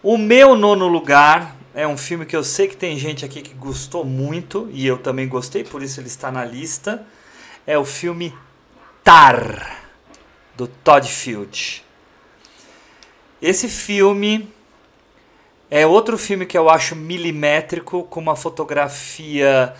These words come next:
ah, feita de planos muito precisos, com uma atriz totalmente possuída pela personagem dela,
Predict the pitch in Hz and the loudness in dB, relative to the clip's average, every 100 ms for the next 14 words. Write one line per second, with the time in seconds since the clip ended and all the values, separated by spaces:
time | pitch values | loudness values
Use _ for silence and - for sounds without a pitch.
0 | - - - - _ 127 127 127 127 127 | -20 -20 -20 -20 _ -2 0 0 0 -4
1 | 120 - - - 170 160 156 - 151 139 | -6 -12 -12 -8 -8 -8 -10 -2 0 0
2 | 135 156 - - 160 160 156 151 147 135 | -6 -14 -16 -12 -2 -2 -2 -6 -10 -10
3 | 135 147 151 175 226 240 - 220 - - | -12 -12 -10 -8 -8 -8 -12 -14 -14 -4
4 | 185 175 - - - 175 190 165 185 214 | -2 -2 -4 -6 -8 -10 -10 -10 -10 -10
5 | 208 - - _ - - _ - 175 180 | -12 -14 -18 _ -20 -20 _ -10 -8 -6
6 | 165 170 165 - 165 156 151 135 - - | -2 -2 -2 -8 -10 -8 -8 -8 -6 -10
7 | - - 226 226 220 180 170 170 - - | -12 -8 -6 -4 -4 -4 -10 -12 -14 -18
8 | _ 208 233 - - 202 196 262 233 208 | _ -4 -4 -4 -8 -10 -10 -6 -4 -4
9 | 185 170 170 165 - 156 147 147 135 131 | -4 -6 -8 -12 -12 -12 -8 -8 -10 -10
10 | 127 127 131 160 208 | -6 -4 -4 -6 -10